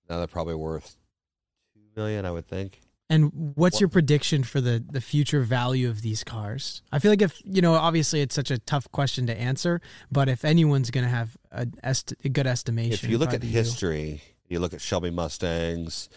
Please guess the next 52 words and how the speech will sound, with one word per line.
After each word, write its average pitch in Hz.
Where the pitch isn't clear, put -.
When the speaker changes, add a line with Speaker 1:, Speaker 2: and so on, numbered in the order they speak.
Speaker 1:
Ford 98
G 90
Ts, 87
A 92
C 90
Cobras, 85
Z 98
twenty-eight 92
Camaros, 87
you 95
look 107
at -
the, 85
anything 170
that's 92
rare 87
and 80
low 82
production 87
and 82
a 69
gearhead 92
can 85
get 82
their 80
a-, 80
arms 85
wrapped 87
around 87
it, -
their 78
mind 82
wrapped 90
around 87
it, 85
they're 82
gonna 76
buy 73
it. 73
They 82
wanna 76
buy 71
it. -
But 98
as 110
far 117
as 107
the 101
values 101
of 90
these 101
cars, 101